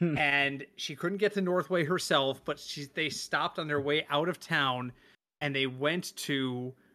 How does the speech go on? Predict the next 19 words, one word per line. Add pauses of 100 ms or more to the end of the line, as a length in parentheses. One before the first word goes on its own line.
(240)
a
package
store,
and
she
said
she
walked
to
the
sel-,
shelf
and
she
saw
a
one
four
pack.